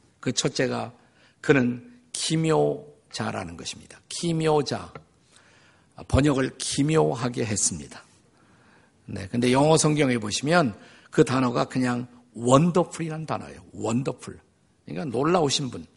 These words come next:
그걸 옛날 번역하던 분들이 기묘자라고 번역한 것입니다. 자, 사사기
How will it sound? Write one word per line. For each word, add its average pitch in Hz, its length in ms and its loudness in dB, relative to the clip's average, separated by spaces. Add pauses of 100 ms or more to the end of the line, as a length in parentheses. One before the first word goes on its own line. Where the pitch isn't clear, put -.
(840)
그걸 107 200 -4
옛날 113 320 0
번역하던 123 540 -2
분들이 101 400 -8
기묘자라고 117 640 -2
번역한 101 460 -8
것입니다. - 360 -16 (1700)
자, 123 220 2
사사기 185 640 4